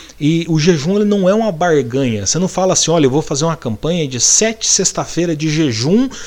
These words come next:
pra Deus me dar uma B M W zero quilômetro." E aí você vai lá, sete sexta-feira, faz o seu jejum das sete da manhã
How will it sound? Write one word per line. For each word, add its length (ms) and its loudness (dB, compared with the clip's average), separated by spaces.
pra 140 0
Deus 280 4
me 140 0
dar 440 0
uma 280 0
B 140 0
M 260 4
W 400 2
zero 280 -2
quilômetro." 680 -4
E 60 -12
aí 100 -6
você 140 -2
vai 120 -2
lá, 120 -2
sete 460 0
sexta-feira, 640 -4
faz 320 -2
o 40 -2
seu 200 -2
jejum 580 0
das 200 0
sete 380 0
da 80 2
manhã 440 2